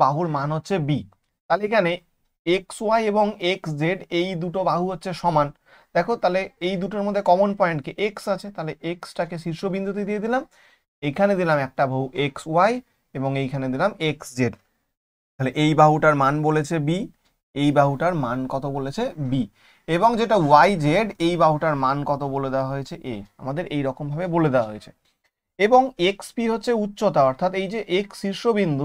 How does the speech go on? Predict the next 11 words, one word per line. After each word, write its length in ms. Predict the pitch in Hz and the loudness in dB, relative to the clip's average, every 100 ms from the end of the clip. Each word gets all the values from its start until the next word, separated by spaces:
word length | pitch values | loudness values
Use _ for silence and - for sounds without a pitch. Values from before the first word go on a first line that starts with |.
| 160 | -2
এখান 180 | 160 190 170 | -4 -8 -6
থেকে 160 | 147 175 131 | -4 -4 -4
ভূমির 340 | 147 180 208 | -2 0 2
ওপর 320 | 202 - 135 170 151 | 2 2 -2 -2 -2
যে 100 | 170 170 165 | -2 -2 -4
উচ্চতাটা 480 | 165 202 196 180 170 | -6 -4 0 0 0
টানা 280 | 147 139 139 | 0 0 -2
হবে, 320 | 117 131 220 | -2 0 -2
সেই 180 | 214 160 135 | -2 -4 -4
উচ্চতাটার 500 | 131 147 135 135 139 | -6 -6 -4 -4 -2
নাম 100 | 127 | -4